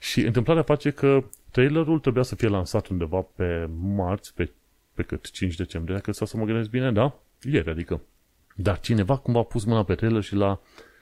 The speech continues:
lansat pe Twitter pe data de patru. Și atunci cei de la Rockstar Games s-au văzut și ei repede obli-, obligați să, să trimită un, uh, D M C A takedown, să,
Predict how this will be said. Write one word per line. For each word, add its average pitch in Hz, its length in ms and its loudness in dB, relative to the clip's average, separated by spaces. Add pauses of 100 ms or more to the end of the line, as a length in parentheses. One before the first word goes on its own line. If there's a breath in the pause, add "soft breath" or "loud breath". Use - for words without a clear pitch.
(260 loud breath)
lansat 98 540 0
pe 101 100 0
Twitter 113 580 0 (160)
pe 110 100 0
data 110 280 2
de 107 100 2
patru. 92 460 -4 (360 loud breath)
Și - 100 -6
atunci 101 240 -2
cei 113 120 0
de 98 80 0
la 95 160 2
Rockstar 101 380 -2
Games 95 300 0
s-au 101 120 -2
văzut 95 280 0
și - 140 -2
ei 90 80 4
repede 87 320 -2
obli-, 85 360 -2 (320 loud breath)
obligați 101 420 2
să, 92 200 0 (400 soft breath)
să - 140 -2
trimită 110 360 2
un, 101 280 2
uh, 92 240 2
D 92 160 -4
M 101 140 2
C 92 120 -4
A 95 160 2
takedown, 104 560 0 (640 soft breath)
să, - 140 -4